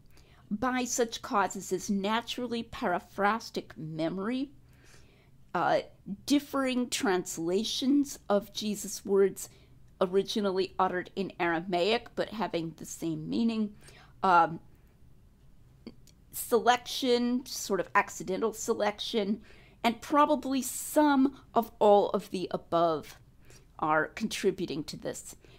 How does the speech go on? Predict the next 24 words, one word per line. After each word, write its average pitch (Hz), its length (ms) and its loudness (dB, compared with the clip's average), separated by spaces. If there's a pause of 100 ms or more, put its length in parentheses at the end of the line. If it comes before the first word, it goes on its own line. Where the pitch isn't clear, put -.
(140)
And 233 180 0
so 233 420 6
in 277 360 2
no 262 220 2
way 202 760 2 (320)
do 220 180 -4
these 214 340 -4
matters 180 460 0
of 180 320 0 (160)
Greek 196 480 -8 (380)
verb 190 580 0
choice, 160 720 -6 (300)
um, 165 320 0 (520)
or 185 100 6
I 180 120 6
should - 260 -6
say 190 160 2
actually 170 400 0
usually 175 380 -6
conjunction 160 1200 -4
choice, - 680 -8 (460)
uh, 151 260 -6
word 247 520 -2
choice, 147 520 -6